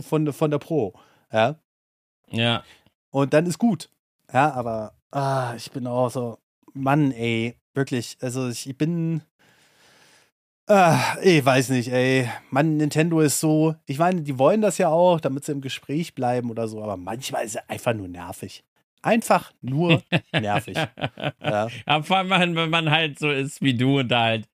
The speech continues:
Speaker 2: auf News geiert und unbedingt wissen will und sowas und die Leute ja auch immer fragen, ne?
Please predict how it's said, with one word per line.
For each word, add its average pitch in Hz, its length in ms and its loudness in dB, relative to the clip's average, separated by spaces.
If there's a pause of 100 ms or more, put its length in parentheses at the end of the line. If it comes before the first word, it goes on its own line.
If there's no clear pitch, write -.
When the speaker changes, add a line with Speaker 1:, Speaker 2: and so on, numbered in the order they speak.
(320)
Speaker 2:
auf 113 240 -2
News 131 360 2
geiert 120 320 0
und 120 100 -2
unbedingt 123 340 2
wissen 117 340 2
will 113 480 4
und 101 200 -2
sowas 101 260 0
und 107 80 0
die 107 80 2
Leute 117 280 2
ja 110 100 0
auch 101 80 -4
immer 101 160 0
fragen, 92 580 -6
ne? 104 220 -6